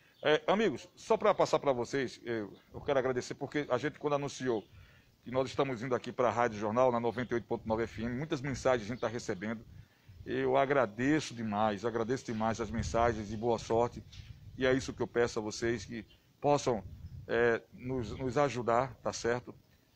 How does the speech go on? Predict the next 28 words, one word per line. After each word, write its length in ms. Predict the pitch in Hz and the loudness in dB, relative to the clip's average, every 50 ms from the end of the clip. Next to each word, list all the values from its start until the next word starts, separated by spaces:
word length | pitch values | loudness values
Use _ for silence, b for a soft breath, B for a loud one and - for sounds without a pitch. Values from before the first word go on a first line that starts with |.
| _ _ _ | _ _ _
Nós 300 | - 123 127 123 117 - | 0 2 2 2 2 0
temos 240 | - 135 131 123 107 | 0 0 0 0 -2
uma 140 | 131 127 | -2 0
grande 220 | 123 127 147 143 123 | 0 0 0 0 -2
responsabilidade, 920 | 135 123 - - 127 - - 123 117 117 110 101 107 120 127 123 113 107 | -4 -4 -4 -6 -6 -2 -2 -2 -2 -2 -4 0 2 4 4 4 2 -2
que 220 | - - 123 123 117 | -8 -6 -2 0 0
é 260 | 117 113 110 98 - - - - - - - _ - - - - | 2 2 0 0 -2 -8 -16 -20 -20 -20 -20 _ -20 -20 -16 -14
de 80 | 120 113 | -12 -10
conduzir, 720 | - 143 151 151 131 131 120 98 107 131 139 117 90 - - - - _ _ | -4 -2 -2 -2 -2 -4 -6 -4 -2 -2 -2 -2 -4 -8 -16 -20 -20 _ _
a 80 | - 107 | -6 0
partir 240 | - 131 120 - 131 | 0 0 0 0 -6
dos 160 | 127 117 - | -10 -10 -2
próximos 440 | - 135 135 127 - 120 117 104 98 | 2 2 2 2 2 -4 -8 -6 -6
dias, 420 | 110 123 123 110 95 - - - _ _ - - _ _ _ | -4 -4 -4 -4 -4 -6 -10 -18 _ _ -20 -20 _ _ _
o 100 | 113 117 | -10 -6
jornalismo 640 | 107 135 160 156 151 135 117 120 147 160 139 135 139 | 2 4 4 4 6 4 2 2 2 -2 -2 -4 -4
também 260 | - 123 117 117 131 127 | -4 -2 -2 -2 0 0
da 120 | 123 113 | 0 2
Rádio 320 | 101 117 135 147 127 127 | 4 4 4 4 2 0
Jornal, 480 | 117 120 110 107 113 127 135 123 - - - | -2 -2 0 2 4 4 4 2 0 -4 -4
da 60 | 110 | -2
noventa 380 | 127 131 123 107 147 131 - 135 | 0 0 0 0 0 -2 0 0
e 20 | |
oito 200 | 139 139 - - | 0 0 -2 -4
ponto 220 | - 147 139 - | -4 -4 -4 -2
nove 240 | 123 123 127 123 123 | 0 2 2 2 2
F 160 | 120 - - | -2 -2 -6
M, 300 | 110 113 123 135 139 131 | -6 -4 -4 -4 -6 -8